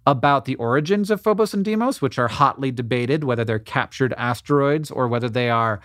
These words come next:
like, a piece of Mars that got blown off by an impact. And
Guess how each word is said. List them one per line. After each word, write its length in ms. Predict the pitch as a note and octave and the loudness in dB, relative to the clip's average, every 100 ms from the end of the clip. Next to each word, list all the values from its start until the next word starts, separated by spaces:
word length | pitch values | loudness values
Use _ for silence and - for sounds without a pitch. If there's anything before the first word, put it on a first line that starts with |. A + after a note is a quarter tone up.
| - | -4
like, 140 | A#2 | -2
a 80 | A2+ | -2
piece 340 | - E3 D3+ | -2 0 0
of 140 | C#3 A#2 | 0 0
Mars 260 | A#2+ C3 | 2 2
that 100 | C3 | 0
got 220 | A#2 A2+ A2 | 0 -2 -2
blown 240 | A#2+ A#2+ | 0 0
off 220 | A#2+ A#2 | 0 -2
by 140 | A#2+ A2+ | -2 -2
an 120 | A2 | -2
impact. 640 | C#3 C#3 A#2 A#2+ D3+ - - - - - - - | -2 -2 -2 -2 -2 -6 -18 -20 -20 -20 -6 -2
And 380 | C#3+ D3 D3 | 0 2 0